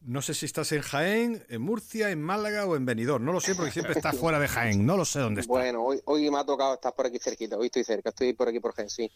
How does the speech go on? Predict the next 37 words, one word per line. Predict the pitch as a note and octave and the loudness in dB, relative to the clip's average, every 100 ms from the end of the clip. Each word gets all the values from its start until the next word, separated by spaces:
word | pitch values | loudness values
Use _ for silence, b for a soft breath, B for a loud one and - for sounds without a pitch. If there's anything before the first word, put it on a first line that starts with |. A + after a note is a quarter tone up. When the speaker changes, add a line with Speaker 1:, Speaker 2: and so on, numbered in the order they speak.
| _ | _
Speaker 1:
Bueno, | B2 B2+ F#2+ | -2 -2 -2
pues, | E2+ G2 - - B B B - | -8 -10 -8 -10 B B B -6
eh, | G2+ G#2 G2+ G2+ G2 E2+ B B B B - - _ _ - | -2 2 2 2 0 -4 B B B B -16 -20 _ _ -6
has, | C3+ C3+ | -2 0
has | E3 G#2+ B2 - - C3+ | 0 0 -2 -2 0 2
oído | E3 C#3 | 4 2
a, | A#2+ G#2+ G2+ F#2+ F2+ - - | 2 2 0 -2 -4 -8 -6
a | |
Ramón | G#2+ A#2 | -2 -2
García | B2 A#2+ D3 | -2 -2 -2
igual | G#2+ G#2+ - | 0 -2 -4
que | G2+ | -8
todos | G2 E2+ | -10 -10
nosotros, | F2+ - - E2 | -12 -12 -14 -8
¿no? | E3 | -6
Speaker 2:
Sí, | F#2+ - - A2 G#2+ - | -4 -4 0 2 0 0
le | A2 A2 A2+ B2+ | 2 4 4 4
he | C3 | 0
escuchado | - C#3+ C#3+ D3 E3 | -2 -4 0 0 0
y | D#3 C3 B2 A2+ | 0 0 0 0
además | G#2+ A2 A#2+ C#3 | -2 0 0 0
me | C3+ C3 B2 | 0 2 2
congratulo | A#2+ A#2 A2+ A2+ B2 C3+ | 0 0 0 0 0 2
de | C3+ | 2
lo | A#2+ | 0
que, | A#2+ | -2
de | A2+ A2+ G#2+ G#2+ | -2 -2 -6 -6
lo | G#2+ | -4
que | A#2+ | -4
he | |
escuchado | - B2 E3+ F3 | -4 -2 0 0
por, | A#2+ A2+ | 0 0
por | A#2 | -2
una | B2+ | -2
cuestión | C3+ C3+ C#3+ C3 | -2 -2 -4 -4
muy | C3+ | -2
sencilla. | A#2+ A#2+ F#3 F3+ | -2 0 0 0